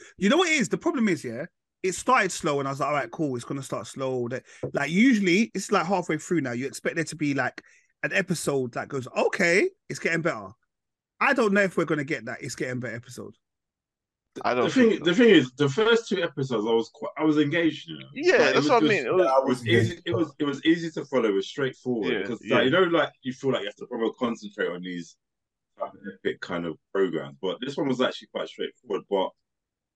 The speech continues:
Speaker 3: I'm, yeah, I'm, I'm like, I'm watching it, I'm like, I don't really care
Speaker 1: Do,
Speaker 3: about
Speaker 1: do,
Speaker 3: this
Speaker 1: do you
Speaker 3: either.
Speaker 1: not slightly think that this could be the eighties?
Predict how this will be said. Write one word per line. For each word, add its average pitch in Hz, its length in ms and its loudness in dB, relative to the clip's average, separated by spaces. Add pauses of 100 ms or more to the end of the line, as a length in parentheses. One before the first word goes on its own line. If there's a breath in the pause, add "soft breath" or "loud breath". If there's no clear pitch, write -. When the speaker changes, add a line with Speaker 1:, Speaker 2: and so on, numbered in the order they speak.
(400)
Speaker 3:
I'm, 120 380 2 (360)
yeah, 135 380 4 (260)
I'm, 127 140 -4
I'm 127 180 0
like, 117 120 4
I'm 117 100 0
watching 147 320 0
it, - 20 -4
I'm 104 100 -6
like, 95 220 -4 (1900)
I 110 60 -4
don't 135 160 0
really 113 240 0
care 143 180 2
Speaker 1:
Do, - 80 8
Speaker 3:
about 90 140 0
Speaker 1:
do, - 60 -6
Speaker 3:
this 156 120 -12
Speaker 1:
do 117 80 0
you 208 80 4
Speaker 3:
either. 269 100 4
Speaker 1:
not 269 180 2
slightly 247 400 2
think 160 300 -6
that 135 180 -12
this 165 160 -2
could 147 300 -2
be 143 180 -4
the 131 160 -8
eighties? 98 500 -10